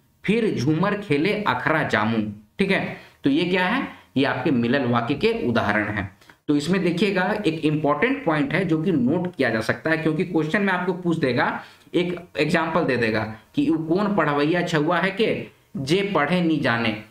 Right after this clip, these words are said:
ये कौन से वाक्य के अंतर्गत आता है? सरल वाक्य, मिलल वाक्य या फिर मिस-, अ,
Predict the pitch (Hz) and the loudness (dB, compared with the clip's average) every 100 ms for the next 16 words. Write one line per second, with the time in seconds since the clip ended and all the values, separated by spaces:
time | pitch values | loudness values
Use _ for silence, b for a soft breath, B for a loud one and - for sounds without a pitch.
0 | _ 160 175 175 185 233 233 214 165 170 | _ -2 0 0 0 0 2 0 2 0
1 | 175 170 156 139 135 117 117 113 110 110 | 0 0 0 0 0 0 0 0 0 0
2 | 107 - 147 156 151 147 - 127 123 151 | 0 0 0 2 0 0 0 2 2 2
3 | 147 147 143 139 151 147 180 135 120 - | 0 0 0 0 0 0 0 0 0 0
4 | 135 123 | 0 0